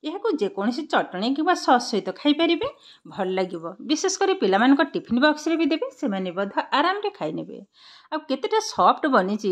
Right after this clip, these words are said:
ଦେଖନ୍ତୁ, ଏକଦମ ଜାଲିଦାର ଆଉ ବହୁତ ସଫ୍ଟ। ଦେଖନ୍ତୁ କେତେଟା ମାନେ ଏକଦମ ସ୍ପଞ୍ଜି ବନିଛି। ସବୁ ଅପମ କିନ୍ତୁ ବହୁତ ସୁନ୍ଦର ବନେଇଛି।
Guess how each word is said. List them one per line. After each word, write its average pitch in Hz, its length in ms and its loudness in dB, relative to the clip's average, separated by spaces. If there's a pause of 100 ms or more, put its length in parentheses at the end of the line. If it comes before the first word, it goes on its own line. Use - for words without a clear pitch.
ଦେଖନ୍ତୁ, 170 460 -6 (580)
ଏକଦମ 170 360 -10
ଜାଲିଦାର 220 500 0 (840)
ଆଉ 170 60 -14 (180)
ବହୁତ 302 440 -2
ସଫ୍ଟ। 175 460 -4 (200)
ଦେଖନ୍ତୁ - 400 -18 (120)
କେତେଟା 381 420 -6 (260)
ମାନେ 349 140 2
ଏକଦମ 311 320 0
ସ୍ପଞ୍ଜି 180 440 -6
ବନିଛି। 175 440 -6 (1300)
ସବୁ 220 540 -6
ଅପମ 262 400 2
କିନ୍ତୁ 240 240 2
ବହୁତ 208 540 -2
ସୁନ୍ଦର 175 380 -4
ବନେଇଛି। 175 440 -4